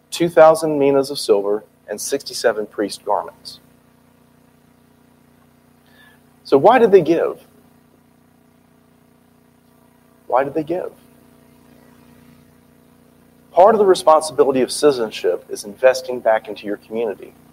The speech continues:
Much like our tithe today is a return of God's provision to further the ministry of the local church, Nehemiah's people knew that the size of the task at hand was enormous. They gave, and we give, to honor God's generosity towards us.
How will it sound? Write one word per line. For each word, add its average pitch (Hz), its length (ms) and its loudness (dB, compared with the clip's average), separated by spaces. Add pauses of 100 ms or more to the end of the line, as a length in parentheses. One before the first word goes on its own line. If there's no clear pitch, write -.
(320)
Much 175 300 4
like 180 180 6
our 139 120 6
tithe 139 500 4
today 123 580 6
is 110 140 -8
a 113 40 -8
return 139 360 0
of 123 100 -6
God's 131 300 2
provision 113 600 -2 (420)
to 120 60 -12
further 160 320 4
the 165 120 2
ministry 143 400 2
of 110 60 -2
the 113 40 0
local 107 300 0
church, - 640 2 (280)
Nehemiah's 143 560 2
people 107 320 -6
knew 113 300 -6
that - 240 -20
the - 40 -16
size 165 400 -2
of 202 60 -16
the 196 80 -8
task 127 380 -2
at - 80 -8
hand 127 400 -4 (100)
was 107 160 -2
enormous. 113 680 -4 (800)
They 131 120 4
gave, 120 540 4 (140)
and 110 120 -12
we 180 200 -4
give, 123 320 -8 (800)
to - 120 -2
honor 135 240 6
God's 127 420 4
generosity 98 600 -2
towards 92 380 -8
us. 90 420 0